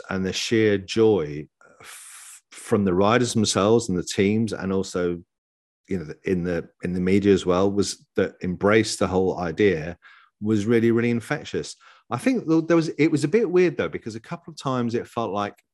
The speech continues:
mid-stage, it felt like people were a little bit hesitant about making a commitment in terms of their racing tactics. So there was, it felt quite cagey until Van Vleuten really let rip in the Vosges on the final weekend. You know, until, until then, it felt like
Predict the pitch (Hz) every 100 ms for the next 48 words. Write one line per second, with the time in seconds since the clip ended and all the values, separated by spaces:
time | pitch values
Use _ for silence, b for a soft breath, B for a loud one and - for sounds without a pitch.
0 | _ 110 113 127 - 127 110 82 85 -
1 | 104 92 98 - 110 113 107 104 117 127
2 | 135 - 113 110 104 - 76 76 - _
3 | _ _ _ _ 82 98 95 101 101 104
4 | 95 - 98 101 85 80 71 92 85 -
5 | 85 85 85 87 85 92 95 - 87 67
6 | - - - 101 101 101 92 B B B
7 | B 120 120 117 135 135 131 - - 127
8 | 123 101 71 67 - _ 90 85 - 101
9 | 90 92 85 87 90 87 92 95 98 90
10 | 87 92 92 92 87 - - - _ -
11 | 82 82 90 85 82 78 - 82 78 85
12 | 78 82 - 98 78 80 80 78 85 110
13 | 98 110 101 135 127 123 104 90 - 101
14 | 101 101 98